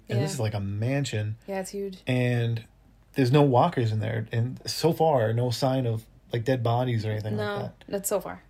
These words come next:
Speaker 1: Which
Speaker 2: <laughs>
Speaker 1: has trouble written all over it.
Speaker 2: Yeah, that's true. That's very true when you're in an apocalypse situation like this.
Speaker 1: Yeah, you, you would expect a
Speaker 2: something.
Speaker 1: few.
Speaker 2: Yeah, exactly.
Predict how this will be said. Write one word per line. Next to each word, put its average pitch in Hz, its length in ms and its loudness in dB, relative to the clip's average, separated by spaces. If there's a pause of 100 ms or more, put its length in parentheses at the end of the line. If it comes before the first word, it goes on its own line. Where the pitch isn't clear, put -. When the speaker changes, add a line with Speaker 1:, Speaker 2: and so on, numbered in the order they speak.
(100)
Speaker 1:
Which - 460 2 (400)
Speaker 2:
<laughs> - 400 -20
Speaker 1:
has 113 640 4 (140)
trouble 120 480 4
written 117 220 0
all 113 180 2
over 120 180 2
it. - 100 -2 (120)
Speaker 2:
Yeah, 233 240 6
that's 254 260 4
true. 196 440 2
That's 214 200 -8
very 202 280 0
true 190 240 -4
when 196 140 -4
you're 190 380 -6 (180)
in 214 80 -6
an 196 100 -6
apocalypse 190 480 -6
situation 214 400 -6
like 214 200 -6
this. - 480 -10 (180)
Speaker 1:
Yeah, 143 120 4
you, 143 240 4
you 175 120 4
would 147 100 8
expect 127 380 4
a 117 40 2
Speaker 2:
something. 95 120 -4
Speaker 1:
few. 120 540 0 (100)
Speaker 2:
Yeah, 185 240 2
exactly. 185 540 -8